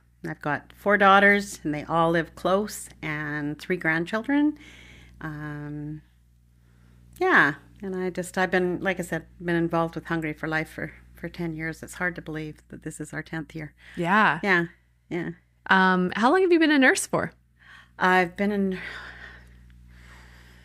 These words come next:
Speaker 1: forty plus years, forty-five years. Yeah. Yeah.
Speaker 2: So
Speaker 1: So
Speaker 2: you've seen a lot.
Speaker 1: Yes. Yeah.
Speaker 2: You've been a nurse through the pandemic.
Speaker 1: Yes.
Speaker 2: You've,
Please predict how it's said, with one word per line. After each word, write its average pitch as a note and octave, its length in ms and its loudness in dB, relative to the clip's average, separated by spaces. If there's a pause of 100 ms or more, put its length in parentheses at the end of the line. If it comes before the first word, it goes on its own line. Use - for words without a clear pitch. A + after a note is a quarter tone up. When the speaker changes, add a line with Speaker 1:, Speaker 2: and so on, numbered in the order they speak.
(1160)
Speaker 1:
forty F#3 360 -6
plus A3 520 -8
years, A#3 360 -4
forty-five A3+ 600 -4
years. A#3+ 480 -2 (420)
Yeah. G3+ 460 0 (640)
Yeah. E3+ 240 0 (440)
Speaker 2:
So - 200 -8
Speaker 1:
So G#3 40 6
Speaker 2:
you've A#3+ 220 6
seen B4 200 4
a C#4+ 40 4
lot. - 220 2 (320)
Speaker 1:
Yes. - 300 -10 (460)
Yeah. - 120 -20
Speaker 2:
You've G3 160 2
been F#3 160 2
a F3 60 0
nurse F3 440 -2
through F3 240 0
the D3+ 100 -4
pandemic. F3+ 580 -4
Speaker 1:
Yes. - 180 -18
Speaker 2:
You've, E3+ 540 0